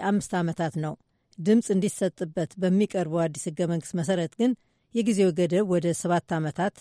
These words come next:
ይራዘማል። ህገ መንግስቱ የፕሬዝዳንታዊ አገልግሎት በሁለት የስልጣን ጊዜ እንዲወሰን ያደርጋል። ነገር ግን ይህ ለውጥ የወቅቱ ፕሬዝደንት እንደገና ለሁለት ጊዜ እንዲወዳደሩ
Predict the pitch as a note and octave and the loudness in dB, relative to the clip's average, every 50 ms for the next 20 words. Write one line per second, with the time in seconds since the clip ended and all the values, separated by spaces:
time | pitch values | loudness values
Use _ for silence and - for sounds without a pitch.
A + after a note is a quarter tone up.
0 | - _ - F3+ F#3 E3+ F3 E3 C#3+ D3+ E3 D#3 D3+ D3 C3+ - - _ _ _ | -10 _ -2 -2 0 0 -2 -2 -2 -4 -4 -4 -2 -4 -6 -8 -12 _ _ _
1 | _ _ _ _ _ _ - G3 D#3 F#3+ G#3 G3+ F#3+ F#3 D#3+ D#3+ - - - G3+ | _ _ _ _ _ _ -10 -2 2 4 4 6 4 2 2 -2 -4 -2 -2 0
2 | A#3+ G#3+ F3 E3+ - - F3+ E3+ E3 D#3 F3 E3+ E3 - - F3 E3+ E3+ E3 E3 | 2 2 2 2 0 -2 -2 -2 0 0 0 -2 -2 0 0 2 2 2 2 2
3 | D#3+ D#3 D3 F3 E3 D#3+ G#3 F3+ F#3 A3+ - - _ _ _ _ _ _ _ - | 0 0 -2 -2 0 0 2 4 4 2 2 0 _ _ _ _ _ _ _ 0
4 | G#3 F#3 F#3+ F#3 A3+ - - A3 G3 - G#3+ F#3 - - F#3+ F3+ F3 F3 D#3 E3+ | 2 4 4 4 2 2 2 0 0 0 -2 -6 -4 -2 0 0 2 0 0 -2
5 | E3 D#3 G#3 A3 G#3+ - A3+ A3 A3 G#3+ F#3+ F3 F3+ E3+ - - F3 E3 E3 D#3+ | -2 0 -2 -2 -2 -2 -2 0 2 2 2 2 0 0 -2 -4 -2 -2 -2 -2
6 | D3 E3 D3+ C#3 E3+ D#3+ D3+ - - _ _ _ _ _ _ _ _ A#3 A3+ G#3+ | -2 -4 -4 -2 -4 -4 -4 -4 -8 _ _ _ _ _ _ _ _ 2 4 6
7 | F#3 A#3+ A#3 G3+ F3 A3+ A3 G3+ A3+ G3+ F3+ F3+ F#3+ F3+ F3+ A3+ - - - - | 6 6 4 4 2 2 4 4 4 4 4 4 2 2 2 0 -2 -4 -8 -2
8 | G#3 F#3 F#3+ G#3 F3 - - F3 - G3 G3 F#3+ F3 E3 D#3+ F#3+ G#3+ A3 - F#3 | 2 2 2 2 0 -2 -4 -4 -2 0 0 0 0 0 -2 -2 -2 -2 -2 -2
9 | F3 E3+ G3 E3 F3+ E3+ E3 D#3 C#3 C3+ - - F3+ F3+ E3 F3+ G3 G3 - _ | -2 0 0 0 0 -2 -2 -4 -6 -8 -10 -6 -2 -2 0 0 0 -2 -2 _
10 | - E3 D3+ E3+ D3+ E3+ E3 D#3+ D3 E3 D3+ F3 E3+ E3+ E3+ E3+ D3 F3+ F#3 F#3+ | -8 -8 -6 -6 -4 -4 -4 -4 -4 -4 -2 -2 0 0 -2 -2 -2 -2 0 0